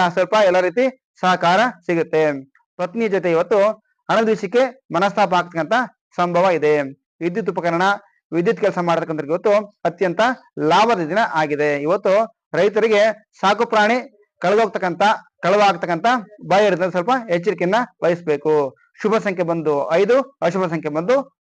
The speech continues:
ಮೂರು. ಕಟಕ ರಾಶಿ, ಕಟಕ ರಾಶಿ ಇವತ್ತು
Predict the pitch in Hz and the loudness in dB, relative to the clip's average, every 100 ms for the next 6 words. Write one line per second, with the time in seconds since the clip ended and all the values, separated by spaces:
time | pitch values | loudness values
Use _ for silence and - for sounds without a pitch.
0 | - 202 147 - _ _ _ _ _ _ | -2 0 0 -6 _ _ _ _ _ _
1 | _ _ _ _ _ _ _ _ _ 185 | _ _ _ _ _ _ _ _ _ -2
2 | 196 240 214 170 123 - _ - 165 190 | 2 4 4 2 -4 -12 _ -4 0 2
3 | 160 143 185 233 196 214 | 2 0 0 2 2 2